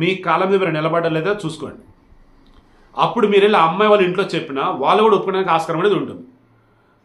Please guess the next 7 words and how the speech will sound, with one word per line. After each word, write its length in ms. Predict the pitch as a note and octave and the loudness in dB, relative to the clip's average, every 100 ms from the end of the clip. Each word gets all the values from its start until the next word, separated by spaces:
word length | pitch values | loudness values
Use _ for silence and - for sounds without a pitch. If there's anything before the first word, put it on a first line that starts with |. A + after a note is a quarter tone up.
| _ _ _ - | _ _ _ -8
ముందు 140 | D#3 B3+ | -2 0
నువ్వు 160 | A#3 D#3+ | -2 -2
ప్రేమించాలని 580 | E3 G3+ A#3+ A3+ A3 G#3+ | 2 2 2 0 0 2
చెప్పేసి 280 | G#3 G3+ G#3 | 2 0 -2
టక్కని 280 | F3+ F3+ G3+ | -2 -2 0
చెప్పావనుకో, 480 | G3 G3 F#3 F3+ E3+ D#3 D3+ C3 | 0 2 0 0 -4 -4 -6 -4
"ఏముందిరా 380 | E3 G#3 G#3 G3 | 0 2 2 2